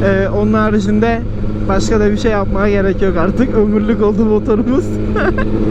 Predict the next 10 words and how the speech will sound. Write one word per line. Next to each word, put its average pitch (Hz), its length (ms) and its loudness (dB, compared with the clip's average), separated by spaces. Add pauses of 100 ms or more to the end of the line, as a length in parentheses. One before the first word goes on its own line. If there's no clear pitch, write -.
(140)
<laughs> 107 1300 0
Yaza 220 240 0
kadar 254 340 -2
da 254 260 -2
satmayı 233 460 0
düşünmüyorum. 226 600 0 (600)
Bir 208 220 0
tadını 208 320 0
çıkartmam 226 480 0
lazım 214 280 0